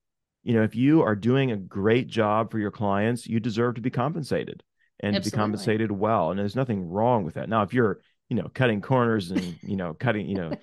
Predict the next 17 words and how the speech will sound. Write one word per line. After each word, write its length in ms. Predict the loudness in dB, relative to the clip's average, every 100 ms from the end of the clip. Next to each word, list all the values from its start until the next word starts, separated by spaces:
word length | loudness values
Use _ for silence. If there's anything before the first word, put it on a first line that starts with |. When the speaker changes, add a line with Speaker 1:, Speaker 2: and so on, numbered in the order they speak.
| -14 -16 _
Speaker 1:
cheating 260 | 0 2 4
people 220 | 4 4
out 60 | 4
of 40 |
their 80 | 4
money, 220 | 4 4
that's 260 | 4 2 2
a 60 |
whole 180 | 0 0
different 400 | 0 -2 -2 -8
story. 640 | -8 -4 2 4 4 2
But 180 | 0 -2
to 80 | -4
do 200 | -2 -2
Speaker 2:
Right. 180 | -2 0
Speaker 1:
quality 480 | 4 6 6 6 4
work 520 | 2 2 0 0 -12